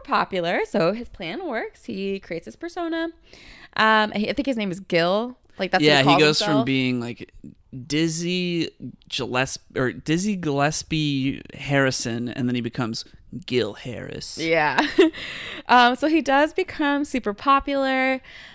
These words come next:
Speaker 1: Um,
Speaker 2: Like blonde, spiky hair.
Speaker 1: Yeah. <laughs>
Speaker 2: <laughs>
Speaker 1: But this comes at a cost, as you can imagine,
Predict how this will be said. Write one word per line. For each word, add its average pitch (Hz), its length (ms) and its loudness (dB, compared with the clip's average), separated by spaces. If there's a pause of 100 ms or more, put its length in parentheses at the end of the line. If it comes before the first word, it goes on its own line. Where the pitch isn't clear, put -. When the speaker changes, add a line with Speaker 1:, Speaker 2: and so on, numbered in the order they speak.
(100)
Speaker 1:
Um, 214 520 4
Speaker 2:
Like 220 60 -4
blonde, 117 300 -4
spiky - 480 -6
hair. 113 560 -10
Speaker 1:
Yeah. 214 1120 4
<laughs> - 60 -
Speaker 2:
<laughs> - 160 -14
Speaker 1:
But 254 400 6
this 302 200 2
comes 392 520 -2
at 269 280 2
a 311 180 -2
cost, 180 440 -2
as 196 180 -6
you 220 80 -8
can - 140 -12
imagine, 175 720 -2